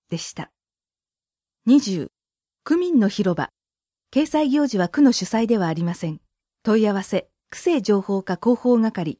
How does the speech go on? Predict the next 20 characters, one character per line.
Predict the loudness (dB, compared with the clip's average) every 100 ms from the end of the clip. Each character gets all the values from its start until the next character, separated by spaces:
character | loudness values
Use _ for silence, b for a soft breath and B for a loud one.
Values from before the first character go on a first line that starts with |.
| _
本 | 0 2
庁 | 0 -2
舎 | -2
三 | -6 -4
階。 | -4 -6 -10 _ _ _ -4
電 | -4 -2
話、 | -6 -8 _ _
五 | 2 4
二 | 6 6 6
七 | 4 2
三 | 0 -2 2
四 | 4 6
零 | 6 4
六 | 2 0
四。 | -2 -2
フ | -6 _ _ _
ァ | -8
ッ | -8
ク | -8
ス、 | -10